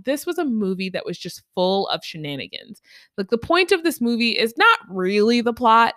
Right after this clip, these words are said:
It's really about watching these two bicker and, and, you know, their, their chemistry. It, that's what this movie is about.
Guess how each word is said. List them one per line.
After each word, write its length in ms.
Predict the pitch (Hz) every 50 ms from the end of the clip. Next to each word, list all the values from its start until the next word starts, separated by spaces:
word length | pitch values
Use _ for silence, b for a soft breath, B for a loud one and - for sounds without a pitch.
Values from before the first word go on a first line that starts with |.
| b b b b
It's 200 | b 262 254 -
really 340 | 240 226 285 302 320 339 339
about 340 | 311 294 254 240 220 - -
watching 420 | 180 175 180 190 - - 226 208
these 220 | 208 196 185 - -
two 400 | - - - 180 170 170 165 165
bicker 640 | _ 285 302 302 - 302 294 277 277 269 262 269 262
and, 180 | 233 196 -
and, 320 | - 120 170 170 160 160 160
you 60 | 156
know, 260 | 156 135 123 117 - _ _
their, 240 | - 180 160 135 123 _ _ _
their 140 | 208 180
chemistry. 960 | 180 _ - 285 320 320 311 294 - - - - 302 285 285 277 277 277 254 - _
It, 240 | - - 302 - _ _ _ -
that's 340 | 208 - 285 330 330 - -
what 100 | 392 -
this 160 | 311 240 -
movie 240 | 208 190 180 180 170
is 80 | 160
about. 360 | 165 - - - 50 - -